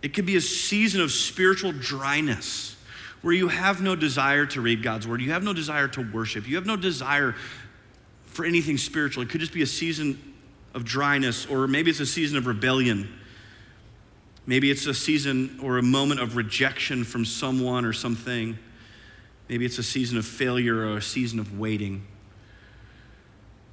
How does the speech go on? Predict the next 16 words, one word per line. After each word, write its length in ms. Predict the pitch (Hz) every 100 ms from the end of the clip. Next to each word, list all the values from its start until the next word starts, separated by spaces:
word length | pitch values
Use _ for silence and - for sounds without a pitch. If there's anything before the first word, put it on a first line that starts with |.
| -
Or 60 | 113
maybe 240 | 110 123
it's 160 | 120 -
just 180 | 123 -
pain 380 | - 143 139
that 80 | 131
you 400 | 120 127 131 131 - - - - - - - - - - - -
cannot 400 | - 127 127 131
control 720 | - 117 - - 131 113 101 107 - - - - - - - -
or 100 | 120
a 100 | 113
rebellion 600 | 110 107 120 120 113 107
that 100 | 107
you 320 | 110 107 104
entered 320 | 107 101 113 110
into. 320 | 107 98